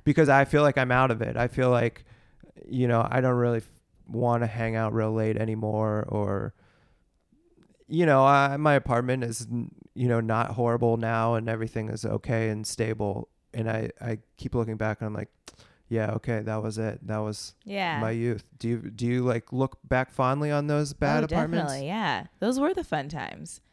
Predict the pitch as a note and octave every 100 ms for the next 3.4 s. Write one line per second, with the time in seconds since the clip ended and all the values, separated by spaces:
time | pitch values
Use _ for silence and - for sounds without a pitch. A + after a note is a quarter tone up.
0 | - - D3+ D3 C#3+ C#3+ C3+ - E3+ F3+
1 | E3+ D#3 D#3 D#3+ D3 D3 D#3 E3 C#3 C3
2 | E3 _ _ _ - C#3+ C#3 - - B3
3 | - F3+ E3